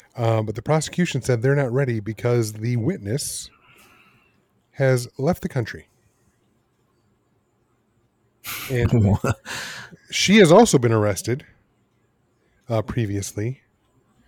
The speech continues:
Speaker 1: So, again, I'm literally just saying the facts. I'm not s-, taking anyone's side.
Speaker 2: Yep.
Speaker 1: If, if what he's done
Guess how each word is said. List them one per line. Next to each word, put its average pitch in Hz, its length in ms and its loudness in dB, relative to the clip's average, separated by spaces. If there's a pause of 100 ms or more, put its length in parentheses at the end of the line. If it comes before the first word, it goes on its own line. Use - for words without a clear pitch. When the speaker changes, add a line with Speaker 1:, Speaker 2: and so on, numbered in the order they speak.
(400)
Speaker 1:
So, 135 520 2 (140)
again, 127 360 -2 (640)
I'm 117 300 0
literally 139 260 4
just 131 220 -4
saying 131 200 2
the 113 60 -2
facts. 147 380 -4
I'm 104 120 -8
not 101 120 -10
s-, - 180 -18 (160)
taking 113 280 -4
anyone's 104 340 -6
side. 147 460 -2 (160)
Speaker 2:
Yep. 165 180 0 (340)
Speaker 1:
If, 110 220 -8
if - 140 -8
what 135 120 2
he's 120 200 -2
done 127 440 -2